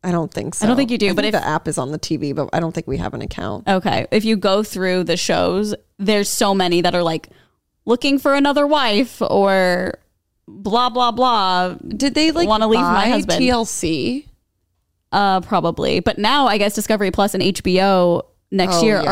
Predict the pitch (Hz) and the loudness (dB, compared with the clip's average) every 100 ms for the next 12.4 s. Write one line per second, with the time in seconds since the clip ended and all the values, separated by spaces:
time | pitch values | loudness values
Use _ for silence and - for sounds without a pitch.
0 | 185 170 190 208 214 190 156 175 202 190 | 2 2 2 2 2 2 2 0 0 0
1 | 175 170 165 - 208 233 - 220 233 - | 2 0 0 0 2 2 0 0 0 0
2 | 233 233 240 233 247 226 196 185 185 208 | 2 4 4 4 4 4 2 2 0 -2
3 | - 214 - 208 196 196 240 - 269 226 | 0 -2 -4 -8 -10 -10 -8 -8 -8 -10
4 | - - - _ _ - 240 - 254 302 | -10 -14 -18 _ _ 0 2 2 2 0
5 | 381 - - 294 302 277 330 392 285 190 | -2 -6 -4 0 0 0 0 4 4 6
6 | 247 247 180 190 196 - - 262 214 214 | 4 4 2 0 0 -4 -6 0 2 2
7 | 247 214 196 247 240 - 294 302 294 - | 2 2 2 2 2 0 2 2 0 0
8 | 262 302 277 247 226 226 247 247 - 185 | 0 2 0 0 0 0 0 0 0 -2
9 | 214 208 208 208 - 214 320 - - 220 | -2 0 0 0 2 2 2 -2 -6 -8
10 | _ 226 240 196 170 170 214 294 202 220 | _ 0 2 4 2 2 0 0 2 2
11 | 320 - _ _ _ _ _ - - - | 0 -4 _ _ _ _ _ -16 -12 -10
12 | 190 196 214 | -8 -2 -2